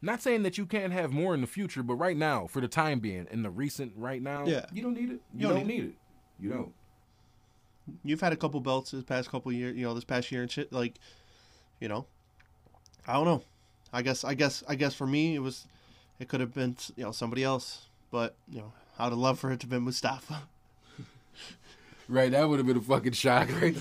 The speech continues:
Speaker 1: there, for
Speaker 2: <laughs>
Speaker 1: real.
Speaker 2: Like, they're really pushing this
Speaker 1: Yeah, like,
Speaker 2: man.
Speaker 1: hey, man, I am not mad at that shit. Oh, man. But, yeah, that was the end of that show. Switching to Monday for Monday Night Raw.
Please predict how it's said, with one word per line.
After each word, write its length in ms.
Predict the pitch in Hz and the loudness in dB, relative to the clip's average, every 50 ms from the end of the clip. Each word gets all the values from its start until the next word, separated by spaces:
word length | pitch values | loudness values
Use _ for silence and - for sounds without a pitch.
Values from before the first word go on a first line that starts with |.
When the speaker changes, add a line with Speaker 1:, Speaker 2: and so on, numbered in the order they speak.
| - | -2
Speaker 1:
there, 160 | - 175 160 156 | -2 0 0 0
for 60 | - | 0
Speaker 2:
<laughs> 160 | - - - | 0 4 10
Speaker 1:
real. 160 | - 226 202 - | 12 12 12 12
Speaker 2:
Like, 160 | 202 190 - | 12 10 10
they're 160 | 277 294 294 | 10 10 12
really 420 | 233 185 190 208 226 247 262 269 | 12 12 12 12 12 12 10 8
pushing 460 | 247 - 302 320 370 381 302 277 254 240 | 10 10 10 10 10 10 8 8 10 10
this 120 | 180 - 302 | 8 8 10
Speaker 1:
Yeah, 200 | 175 196 196 185 | 8 10 10 10
like, 140 | - - 190 | 10 10 8
Speaker 2:
man. 140 | 190 - 156 | 8 8 8
Speaker 1:
hey, 100 | 139 135 | 8 8
man, 280 | 131 127 131 135 139 143 | 8 6 4 2 2 2
I 140 | 151 160 147 | 2 0 0
am 140 | 123 120 | 0 0
not 260 | 127 143 147 160 156 156 | 0 2 2 2 2 2
mad 280 | 160 160 151 139 120 | 4 4 4 4 2
at 100 | 113 98 | 2 -2
that 200 | 113 113 113 113 | -2 -2 -2 -2
shit. 360 | 110 113 120 113 110 110 - - _ _ _ _ _ _ _ _ _ _ _ _ - - | -4 -6 -6 -4 -4 -4 -6 -10 _ _ _ _ _ _ _ _ _ _ _ _ -16 -12
Oh, 420 | 85 101 101 95 90 82 78 73 78 | -10 -8 -6 -6 -6 -8 -8 -10 -10
man. 400 | 87 90 90 85 80 78 73 - _ _ _ _ _ _ _ _ _ _ _ _ | -10 -8 -8 -8 -10 -10 -12 -16 _ _ _ _ _ _ _ _ _ _ _ _
But, 160 | - - - - | -20 -18 -14 -12
yeah, 160 | 104 104 104 | -10 -10 -6
that 200 | 104 110 113 113 | -4 -4 -4 -2
was 120 | 113 113 98 | -4 -4 -6
the 140 | 110 110 | -8 -10
end 200 | 110 110 110 101 | -8 -8 -8 -6
of 120 | 101 98 101 | -8 -8 -6
that 220 | 110 107 104 92 - | -4 -4 -4 -6 -8
show. 460 | - - - 95 90 87 87 95 104 | -12 -12 -8 -8 -6 -6 -6 -8 -8
Switching 380 | - - 110 101 - 107 101 | -8 -8 -8 -8 -6 -6 -6
to 60 | 95 95 | -4 -2
Monday 540 | 98 104 113 110 107 98 101 98 98 98 101 | -2 0 0 0 0 -2 -2 -2 -2 -2 -4
for 220 | - - 98 95 90 | -6 -8 -8 -8 -6
Monday 240 | 98 95 90 90 92 | -6 -6 -6 -6 -6
Night 240 | 92 92 90 82 80 | -6 -8 -8 -8 -8
Raw. 340 | 90 90 90 92 92 98 | -6 -6 -4 -4 -6 -6